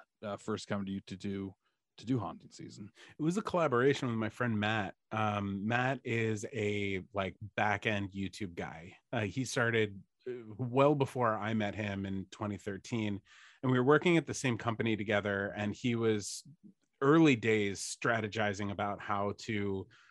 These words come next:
Speaker 2: beat the algorithm and how to, like, really how to use YouTube in the most professional way. And now he is, um, he does this for a living. He has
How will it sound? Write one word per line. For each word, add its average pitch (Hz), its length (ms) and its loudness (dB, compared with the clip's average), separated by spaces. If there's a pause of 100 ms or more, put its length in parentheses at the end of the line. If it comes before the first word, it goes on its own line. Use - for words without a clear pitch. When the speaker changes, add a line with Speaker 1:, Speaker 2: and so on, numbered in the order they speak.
(280)
Speaker 2:
beat 127 220 0
the 110 120 0
algorithm 95 600 -2
and 95 80 -4
how 98 280 0
to, 101 440 -2
like, 101 300 -4
really 139 320 8
how 131 200 2
to 127 80 4
use 110 520 -2
YouTube 104 380 -4
in 98 60 0
the 98 60 -2
most 95 320 -6
professional 101 460 -8
way. 120 180 2
And 110 80 0
now 143 200 2
he 123 320 -2
is, 104 440 -2
um, 95 440 -4 (340)
he 117 260 -2
does 120 240 4
this 110 160 -4
for 104 140 -6
a 95 60 -4
living. 107 280 0
He 107 200 -2
has 98 360 -4